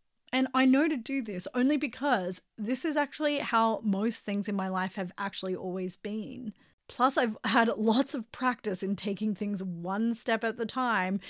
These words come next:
you know, in running a business for the last seven years. I've also really had to really surrender to and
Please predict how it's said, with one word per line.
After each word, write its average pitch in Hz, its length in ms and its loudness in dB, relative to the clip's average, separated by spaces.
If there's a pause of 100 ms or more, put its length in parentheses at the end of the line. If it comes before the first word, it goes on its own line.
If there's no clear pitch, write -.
(140)
you 233 100 0
know, 214 120 2
in 202 220 -2
running 202 260 0
a 190 40 -2
business 190 480 -2
for - 140 -8
the 180 80 -4
last 180 320 -6
seven 170 300 -8
years. - 580 -8 (180)
I've 233 160 2
also 269 240 2
really 254 280 2
had 240 240 4
to 233 160 -2
really 247 220 4
surrender 269 560 2
to - 360 -6 (120)
and 214 300 0